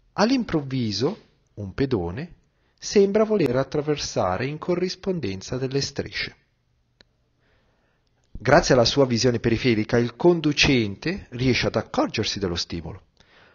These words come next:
Lo isola dal resto del traffico, dei fattori ambientali e personali,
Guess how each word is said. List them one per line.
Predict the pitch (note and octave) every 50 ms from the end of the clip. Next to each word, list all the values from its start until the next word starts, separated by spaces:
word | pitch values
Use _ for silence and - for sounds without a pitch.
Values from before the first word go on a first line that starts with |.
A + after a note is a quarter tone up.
| _ _ _
Lo | C3+ C#3 D#3 D#3+ E3 F3
isola | A3 B3+ B3 A3+ F3 C#3+ C3+ A2+ G#2 F#2 E2 - - -
dal | - - A2 F#2
resto | F2+ G2+ A2 A#2+ A#2 - - -
del | G2 F#2 F2 E2+
traffico, | - - A#2 C#3+ E3 E3+ - - - F3+ F3 - D3
dei | G#2+ G2+
fattori | F#2 - - G2 - - G#2 G#2+ G#2+
ambientali | G#2 G#2+ G#2 A2+ A2+ A2 - - A#2+ C#3+ F3 F3+ D#3
e | C3
personali, | - - G2+ F#2+ F2+ - - G#2 G2 G2 F#2 E2+ E2+ F2+ G2 D#3+ F#3